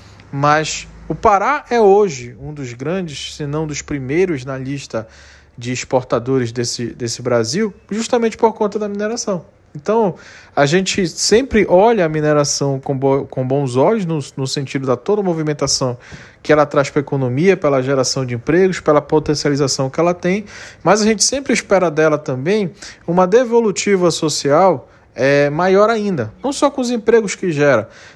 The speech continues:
mas pra que aquilo que seja extraído, aqueles recursos que têm um tempo, né, de retirada, em um momento você não vai ter mais, mas que elas possam acontecer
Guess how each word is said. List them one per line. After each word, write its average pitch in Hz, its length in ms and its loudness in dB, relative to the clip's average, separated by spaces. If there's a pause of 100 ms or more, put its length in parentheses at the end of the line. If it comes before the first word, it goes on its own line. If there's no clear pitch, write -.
(100)
mas 165 180 2
pra 196 180 2
que 202 180 0
aquilo 233 320 2
que - 80 -8
seja 185 260 2
extraído, 160 840 2
aqueles 143 320 0
recursos 147 540 -2
que 160 120 -4
têm 247 260 0
um 220 100 -2
tempo, 185 560 0 (420)
né, 139 440 0 (140)
de 123 260 -4
retirada, 139 760 2
em 120 40 -8
um 127 60 -4
momento 151 420 0
você 143 240 -2
não 135 140 0
vai 123 140 2
ter 120 180 -4
mais, 170 400 2 (360)
mas 151 140 0
que - 140 0
elas 202 220 4
possam 220 540 2
acontecer 180 800 -4